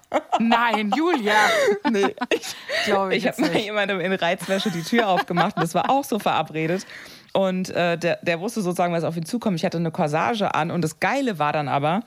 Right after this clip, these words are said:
Speaker 2: dass er sa-, einen anderen Tinder-Namen hatte. Also auf Tinder hieß er anders, als er in Wirklichkeit hieß. Und er meinte dann irgendwie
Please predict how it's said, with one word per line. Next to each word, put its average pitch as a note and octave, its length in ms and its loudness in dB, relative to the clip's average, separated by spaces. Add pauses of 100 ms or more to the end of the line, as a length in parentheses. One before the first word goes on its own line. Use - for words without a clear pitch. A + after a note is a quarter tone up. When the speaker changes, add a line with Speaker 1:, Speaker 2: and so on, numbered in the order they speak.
(300)
Speaker 2:
dass F3+ 220 -2
er F#3 160 0
sa-, F3 220 -2
einen F#3 100 0
anderen A3+ 340 0
Tinder-Namen E3+ 680 0
hatte. F3 200 -2
Also E3+ 160 0
auf - 140 -2
Tinder C#4 440 0
hieß A#3+ 340 0
er F3+ 240 -2
anders, A3+ 640 0
als F#3 480 -2 (560)
er G3 180 2
in G3+ 120 0
Wirklichkeit A3 500 -2
hieß. A3 320 0
Und F#3 140 2
er F3 80 0
meinte G#3+ 280 0
dann F#3 220 0
irgendwie F#3 460 0